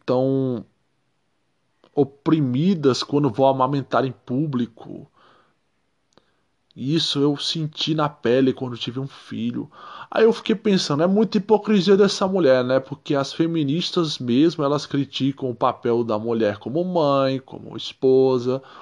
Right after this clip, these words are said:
o padrão, o, o padrão natural de a mulher ser. Eles querem pregar o aborto, e ela resolveu viver o momento mãe. E aí tava se sentindo agredida porque via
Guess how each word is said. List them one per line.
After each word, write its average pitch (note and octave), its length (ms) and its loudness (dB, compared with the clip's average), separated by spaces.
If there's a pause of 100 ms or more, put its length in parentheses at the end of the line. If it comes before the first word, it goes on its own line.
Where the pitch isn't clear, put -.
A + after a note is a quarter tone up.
(120)
o - 80 -14
padrão, B2+ 520 0 (320)
o, C#3 80 -6
o - 20 -4
padrão C3 500 -2
natural C3 680 0
de B2+ 120 -6
a B2 60 -4
mulher B2 300 -2
ser. - 480 -4 (520)
Eles - 220 -12
querem A2 220 -2
pregar A#2 360 0
o A#2 120 -2
aborto, D3+ 760 0 (460)
e - 100 -8
ela C3+ 180 0
resolveu D3+ 720 -2 (240)
viver D#3+ 300 -2
o D#3+ 80 -2
momento D3+ 480 -4
mãe. A#2 560 -10 (640)
E C#4+ 40 0
aí C4 120 2
tava G3+ 280 -2
se - 80 -8
sentindo F#3+ 380 -4
agredida F3+ 680 -2
porque F3+ 420 -4
via D#3 460 0